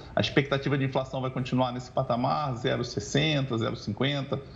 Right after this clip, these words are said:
um mês um pouco mais, um mês um pouco menos, mas como vai sair esses números negativos, a tendência é que isso volte a subir.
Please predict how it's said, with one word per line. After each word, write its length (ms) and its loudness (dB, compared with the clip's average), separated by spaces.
um 80 6
mês 220 0
um 60 0
pouco 220 -2
mais, 340 2
um 60 -2
mês 240 2
um 40 -4
pouco 260 -2
menos, 360 0
mas 160 2
como 200 2
vai 160 -2
sair 400 0
esses 260 -2
números 340 2
negativos, 760 0
a 80 6
tendência 560 2
é 20 -2
que 80 -6
isso 180 0
volte 420 -2
a 40 0
subir. 580 2